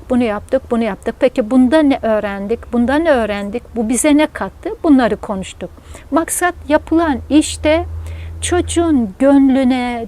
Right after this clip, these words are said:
düşüncesine yeni yeni ufuklar açmaktır. Yeni yeni ufuklar açmaktır.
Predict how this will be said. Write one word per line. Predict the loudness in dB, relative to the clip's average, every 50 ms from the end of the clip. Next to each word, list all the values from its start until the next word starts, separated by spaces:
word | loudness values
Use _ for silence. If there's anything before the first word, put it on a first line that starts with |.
| -8
düşüncesine | -8 -8 -6 0 0 0 0 2 0 -2 -2 -2 -4 -4 -4 -4 -4 -6 -8 -10 -14 -20 -20 -20 -12 -6
yeni | -2 0 0 2 4 4 4
yeni | 4 4 2 0 -2 -2 -2 -4 -4 -6 -8
ufuklar | -8 -8 -8 -10 -10 -8 -8 -8 -6 -6
açmaktır. | -10 -10 -10 -10 -10 -10 -12 -12 -14 -18 -16 -16 -16 -14 -12 -8 -2
Yeni | 0 2 2 2 0 0
yeni | -2 -2 -4
ufuklar | -6 -8 -8 -8 -10 -6 -6 -6 -4 -4
açmaktır. | -6 -8 -10 -12 -12 -12 -12 -12 -16 -16 -14 -14 -16 -16